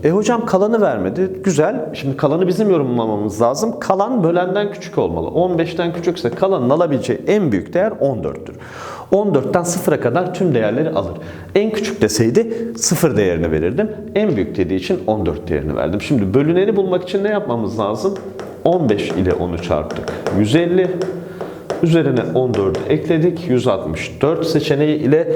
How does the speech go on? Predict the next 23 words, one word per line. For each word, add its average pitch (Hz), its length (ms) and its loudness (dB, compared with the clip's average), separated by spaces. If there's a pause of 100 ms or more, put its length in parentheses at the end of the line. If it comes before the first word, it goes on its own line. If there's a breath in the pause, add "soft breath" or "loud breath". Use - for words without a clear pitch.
(240 loud breath)
cevabımız 98 640 0
nerede 143 260 2
yer 92 160 2
aldı? 117 480 0 (260)
Denizli'de 101 480 2
yer 117 260 2 (360)
aldı 107 380 2
diyoruz. - 460 -4 (1600 loud breath)
Evet, 117 180 2
şimdi 175 240 2
ikinci 226 300 2
sorumuza 180 420 2
geldiğimizde 131 760 0 (440 loud breath)
yedi 185 280 4
bin 226 100 4
iki 226 200 0
yüz 208 140 4
elli 220 200 2
T 147 220 2
L'ye 107 280 2
bilgisayar 147 420 0
alan 104 240 2
Fatih 151 400 0